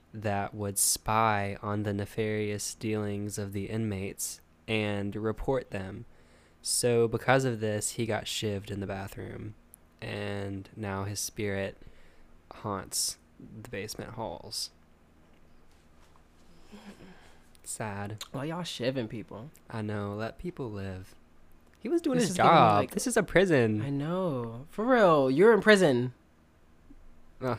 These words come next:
Speaker 2: I hope you were there for a reason.
Speaker 1: Yeah, of cou-, yeah, hopefully.
Speaker 2: And that it wasn't a wrongful conviction.
Speaker 1: Right, right, right.
Speaker 2: And if that is the case,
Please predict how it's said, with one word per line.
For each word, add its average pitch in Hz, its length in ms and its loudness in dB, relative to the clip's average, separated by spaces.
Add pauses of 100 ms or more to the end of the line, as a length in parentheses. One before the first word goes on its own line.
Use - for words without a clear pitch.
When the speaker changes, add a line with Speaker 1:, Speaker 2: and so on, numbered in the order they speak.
Speaker 2:
I 151 60 0
hope 202 180 10
you 220 100 4
were 196 120 8
there 180 180 6
for 170 180 4
a 147 40 6
reason. 165 640 0 (180)
Speaker 1:
Yeah, 113 260 -4 (100)
of 113 220 -4
cou-, - 140 -14
yeah, 151 280 -10 (300)
hopefully. 110 460 -6 (380)
Speaker 2:
And 143 160 4
that 123 180 2
it 143 100 2
wasn't 139 240 4
a 131 40 2
wrongful 131 420 -2
conviction. 131 600 -12
Speaker 1:
Right, 120 460 0
right, 101 260 -2
right. - 220 -14 (380)
Speaker 2:
And 165 120 6
if 165 100 2
that 214 160 12
is 240 120 12
the 254 80 8
case, 262 560 8